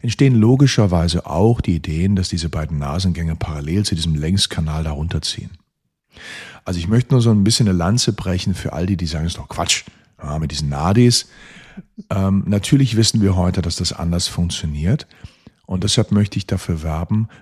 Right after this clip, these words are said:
was ist die dem System zugrunde liegende empirische Erfahrung, die wir machen können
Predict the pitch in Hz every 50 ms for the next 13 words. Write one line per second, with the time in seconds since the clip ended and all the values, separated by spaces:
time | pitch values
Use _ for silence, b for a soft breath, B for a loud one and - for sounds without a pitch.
0 | B - 110 104 - 127 117 - - 101 90 92 85 85 82 - _ - - 85
1 | 82 - - - 113 120 123 - - - - - - 127 123 120 113 107 95 90
2 | 87 80 85 78 82 - - 82 - - 92 90 80 78 - - - - - 127
3 | 143 147 135 110 87 76 82 87 87 82 73 78 82 85 - 110 131 160 160